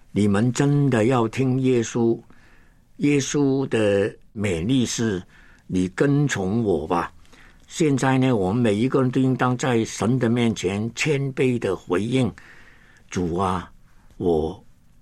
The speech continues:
愿意。那神对失败者的爱呢，其实呢，真的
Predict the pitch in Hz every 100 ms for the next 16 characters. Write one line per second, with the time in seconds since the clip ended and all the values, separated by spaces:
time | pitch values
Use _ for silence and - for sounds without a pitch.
0 | - - - 127 110 110 123 98 - -
1 | - - - - - 123 - - - -
2 | 143 180 214 247 185 147 127 - 190 175
3 | 180 147 113 107 95 92 113 - - 160
4 | 127 117 120 113 110 - - - - -
5 | - 113 143 160 151 135 143 135 135 -
6 | - 180 185 196 190 180 143 101 98